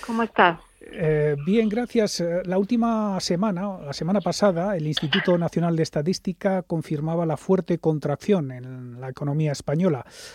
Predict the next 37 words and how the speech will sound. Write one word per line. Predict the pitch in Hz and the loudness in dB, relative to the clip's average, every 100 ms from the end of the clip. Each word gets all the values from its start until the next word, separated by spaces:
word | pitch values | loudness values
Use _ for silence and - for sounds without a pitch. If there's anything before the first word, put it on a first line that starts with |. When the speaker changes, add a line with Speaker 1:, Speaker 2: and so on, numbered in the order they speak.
| - - - | -20 -20 -2
Speaker 2:
¿A | 151 | 0
qué | 233 | 2
sectores | 214 240 - 233 208 | 4 2 4 2 4
está | 185 - 196 | 0 2 2
afectando | 180 175 - 180 170 165 | 2 -2 0 0 2 2
más, | 165 160 - - | 2 0 -2 -2
eh, | 147 139 139 | -2 -2 -6
esa | - 156 156 143 | -6 -4 -4 -4
contracción? | 147 135 131 - 101 - - - - - _ - _ _ | -4 -4 -6 -8 -12 -16 -20 -20 -20 -20 _ -20 _ _
Speaker 1:
Bueno, | 226 240 233 214 185 | -10 -6 -6 -8 -8
pues | 208 202 | -6 -6
como | - 214 208 202 208 208 202 202 208 | -6 -4 0 0 2 0 0 -2 0
reflejaron | 208 208 202 - 202 220 240 | -2 -2 -4 -2 0 0 2
los | 233 233 - | 0 0 2
datos | 233 226 220 220 214 | 0 2 -2 -2 -2
de | 220 214 208 | -2 -2 0
la | 202 | -2
revis-, | 202 196 196 - - | -2 -8 -10 -20 -10
de | 208 | -4
la | 202 190 | -2 -2
segunda | 202 208 214 | -2 0 2
lectura | 208 - 220 202 196 | 0 -2 0 2 2
de | 185 | 2
la | 185 | 0
evolución | 185 185 202 196 | 0 -4 -6 -6
de | 202 | -4
la | |
economía | 208 196 196 202 | -4 -4 -4 -6
española, | - 196 202 208 214 214 - | -6 -6 -4 0 2 0 -2
pues, | 202 185 185 185 - | 0 2 0 -4 -6
eh, | 160 190 - | -4 -4 0
se | |
ha | 202 | 4
evidenciado | 202 208 208 208 214 196 208 202 | 6 4 4 0 -2 0 0 -4
que | 196 180 180 | -2 -2 -4
sobre | 196 185 | -6 -6
todo, | 180 190 208 | -4 -2 -2